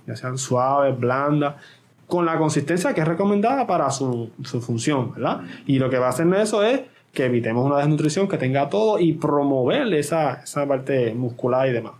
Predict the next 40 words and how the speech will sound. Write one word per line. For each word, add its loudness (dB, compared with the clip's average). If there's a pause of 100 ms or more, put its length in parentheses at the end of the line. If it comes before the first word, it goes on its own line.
Preparar 0
alimentos 2
que -2
se -2
usen 0
con 0
las 0
manos, 0 (160)
¿ok? -6 (420)
No -2
tan 0
solo 2
con 2
los 2
chicos, 2
a 2
los 0
niños -2
también 2
se -2
utiliza 0
esto, -2
pero 0
con -2
pacientes -4
de 0
Alzheimer 0
también -4
es -6
bueno 0 (280)
que -2
tengan 0
los, 0
se -6
les -4
conoce -4
como 2
los -2
finger 0
food, -6